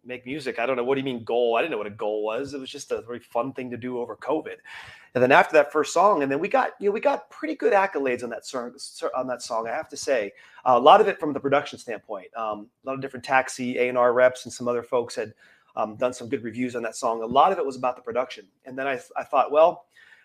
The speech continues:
I guess the stakes have changed now. It's not just about the fun. It's, of course, fun, or else I wouldn't do it. But the stakes have changed a little bit,"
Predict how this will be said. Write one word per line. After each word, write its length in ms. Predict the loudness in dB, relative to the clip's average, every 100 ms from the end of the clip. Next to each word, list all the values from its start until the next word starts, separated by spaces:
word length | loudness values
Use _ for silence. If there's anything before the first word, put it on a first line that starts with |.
| _
I 60 | 2
guess 180 | 2 0
the 60 | -4
stakes 320 | -4 -4 -4
have 160 | -8
changed 480 | -4 0 0 -2 -4
now. 260 | -2 -2 -4
It's 180 | -6 -2
not 180 | -2 -2
just 260 | -4 -4
about 260 | 6 6 6
the 60 | 0
fun. 300 | -2 -2 -2
It's, 160 | -8
of 160 | -14 -6
course, 260 | -2 -2
fun, 220 | -2 -6 -4
or 80 |
else 160 | -6 -6
I 40 | -8
wouldn't 220 | -8 -6
do 120 | -6
it. 100 | -6
But 160 | -10 -16
the 40 |
stakes 260 | -8 -8 -6
have 100 | -10
changed 360 | -4 -4 -4 -8
a 40 |
little 220 | -6 -6
bit," 240 | -4 -6